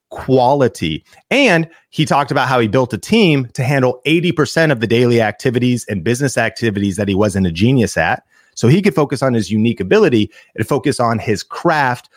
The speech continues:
of putting out a higher volume of quality content. He puts out a lot of content, even though his uploads are, you know, he's got multiple channels,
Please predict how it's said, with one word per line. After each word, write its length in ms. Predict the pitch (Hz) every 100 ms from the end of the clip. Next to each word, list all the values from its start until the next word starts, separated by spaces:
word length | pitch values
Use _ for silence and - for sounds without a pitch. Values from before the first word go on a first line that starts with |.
| - 113
of 100 | -
putting 280 | 135 120
out 120 | 113 101
a 60 |
higher 280 | - 107 98
volume 340 | 101 101 95
of 100 | 87
quality 320 | - 95 82 85
content. 400 | 185 202 - - _ _
He 140 | - 240
puts 200 | 285 226
out 160 | 262
a 40 | 151
lot 180 | 139
of 60 | 117
content, 420 | 208 247 - - -
even 220 | 139 156
though 180 | 147 127
his 180 | 113 -
uploads 440 | 160 - 135 107
are, 180 | 101 85 - _ _ 127
you 80 |
know, 120 | 131 107
he's 120 | 95
got 140 | 113
multiple 300 | 120 123 101
channels, 560 | - 165 156 147 151